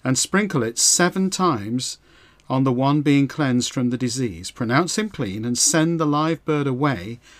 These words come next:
over the open countryside." The seven days of purification. The one being cleansed must then wash his clothes, shave off all his hair, bathe in the water, and so be clean.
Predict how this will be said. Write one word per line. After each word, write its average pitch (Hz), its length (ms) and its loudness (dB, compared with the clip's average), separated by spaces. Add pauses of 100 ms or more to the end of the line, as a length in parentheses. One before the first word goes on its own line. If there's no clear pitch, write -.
(140)
over 127 200 0
the 131 140 0
open 107 240 -6
countryside." 113 680 -6 (1000)
The 147 80 0
seven 175 360 4
days 151 300 4
of 135 100 -10
purification. 120 840 -6 (540)
The 127 80 -2
one 147 220 6
being 135 260 6
cleansed 160 480 2
must - 380 0 (160)
then 135 360 2
wash 165 300 2
his 190 200 -6
clothes, 95 340 -8
shave 139 360 0
off 120 160 -6
all 170 240 0
his 185 220 -2
hair, 101 280 -12 (380)
bathe 151 260 4
in 170 100 4
the 156 80 2
water, 110 340 -4
and 120 100 0
so 101 260 -4
be 104 120 -8
clean. 117 480 0